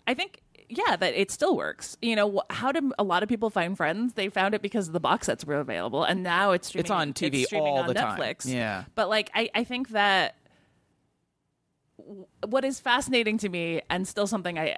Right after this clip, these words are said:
Speaker 1: I have trouble contending with, is, like, what, what movies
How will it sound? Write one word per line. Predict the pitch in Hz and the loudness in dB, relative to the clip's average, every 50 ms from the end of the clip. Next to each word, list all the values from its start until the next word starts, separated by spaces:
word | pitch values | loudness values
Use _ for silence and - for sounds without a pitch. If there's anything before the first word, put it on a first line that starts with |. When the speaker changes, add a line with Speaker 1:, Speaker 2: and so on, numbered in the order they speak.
| - 151 165 | -2 -2 -2
Speaker 1:
I | - | -2
have | 165 156 160 151 - | -4 -4 -6 -6 -2
trouble | - 170 147 151 139 131 135 92 - _ | -2 0 0 0 0 0 -2 -4 -8 _
contending | - 214 190 170 165 151 143 120 | -6 -6 -4 -2 -2 -2 -2 -2
with, | 131 76 90 147 - - - | -2 -2 -2 -4 -4 0 2
is, | 165 165 160 156 | 4 4 4 4
like, | 151 156 - | 2 -2 -2
what, | 180 175 170 170 185 196 196 185 - - - - _ _ | -4 -4 0 2 2 4 4 2 0 -2 -8 -20 _ _
what | _ 202 170 165 185 196 196 - - 190 | _ -12 -4 0 2 2 2 2 0 -2
movies | 185 175 170 160 156 147 135 147 170 165 170 - | -4 -4 -2 -2 -4 -4 -4 -4 -6 -6 -8 -10